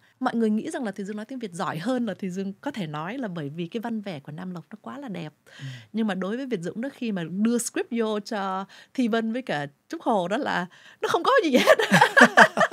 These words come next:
Speaker 1: Nhưng mà ngược lại trên sân khấu thì lại có rất là nhiều những cái kỷ niệm và những cái phản ứng của hai bên nó rất là tự nhiên.
Speaker 2: À.
Speaker 1: Cho nên là đó là những cái kỷ niệm đẹp.
Speaker 2: Hay
Speaker 1: Ừ.
Speaker 2: quá.
Speaker 1: Ừ.
Speaker 2: Mỗi người một vẻ đúng không?
Speaker 1: Đúng rồi.
Speaker 2: Nhưng mà làm sao mà Thùy Dương có thể,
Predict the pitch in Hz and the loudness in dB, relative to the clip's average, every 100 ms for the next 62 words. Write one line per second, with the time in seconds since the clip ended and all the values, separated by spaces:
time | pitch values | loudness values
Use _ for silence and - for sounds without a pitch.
0 | 494 403 - 415 - 622 539 - 285 302 | 0 0 -4 -6 -6 -6 -6 -8 -6 -4
1 | 294 240 220 214 214 - 247 247 262 226 | 0 2 2 2 -2 0 0 2 0 -2
2 | 226 311 320 - 190 330 381 294 233 - | -4 -6 -8 -6 -6 -6 -8 -8 -8 -8
3 | 233 269 415 415 240 208 202 202 208 330 | -6 -6 -6 -6 -4 -4 -4 -6 -8 -12
4 | - 208 185 202 - 190 185 - - 196 | -10 -8 -6 -6 -6 -8 -8 -12 -6 -4
5 | 202 330 277 170 - 214 285 403 381 _ | -2 -4 -4 -4 -4 -4 -4 -8 -12 _
6 | 196 160 240 247 240 240 247 262 - - | -4 -4 -4 -4 -4 -4 -6 -8 -12 -12
7 | - 220 240 240 233 - _ _ 143 139 | -12 -8 -6 -4 -6 -12 _ _ -8 -8
8 | 127 240 233 226 214 202 190 190 190 _ | -8 -6 -4 -4 -6 -8 -8 -10 -14 _
9 | 208 202 277 233 202 247 - 180 170 - | -8 -8 -6 -6 -6 -12 -14 -12 -12 -12
10 | 175 175 _ _ _ 202 196 226 240 - | -14 -14 _ _ _ -4 -2 -2 -4 -8
11 | _ _ - 160 156 226 202 170 160 135 | _ _ -4 0 2 4 4 4 2 0
12 | 143 131 208 254 233 208 233 320 233 202 | 0 0 2 4 2 2 -2 -4 -4 -2
13 | 202 170 160 190 190 190 160 156 147 175 | 2 2 0 0 2 2 2 0 0 0
14 | 185 214 165 98 165 233 | 2 0 -2 -2 -2 0